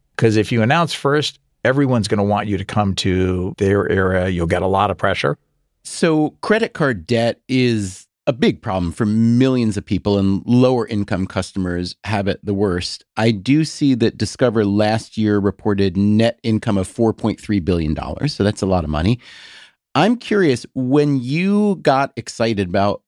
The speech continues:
Speaker 2: this anti-racist project, did you think about anything like forgiving a certain share of debt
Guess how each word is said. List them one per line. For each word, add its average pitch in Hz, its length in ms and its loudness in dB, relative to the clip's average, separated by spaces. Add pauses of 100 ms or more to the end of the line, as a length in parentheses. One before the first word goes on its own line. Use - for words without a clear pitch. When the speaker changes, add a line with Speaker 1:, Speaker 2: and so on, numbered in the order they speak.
Speaker 2:
this 101 460 -4 (120)
anti-racist 104 1000 -2 (180)
project, - 760 -4 (200)
did 156 340 2
you 185 220 2
think 180 320 0
about 160 260 2
anything 160 400 0
like 117 560 0 (600)
forgiving 131 840 0
a 131 60 -8
certain 117 260 -2
share 120 260 -2
of 90 140 -4
debt 104 300 0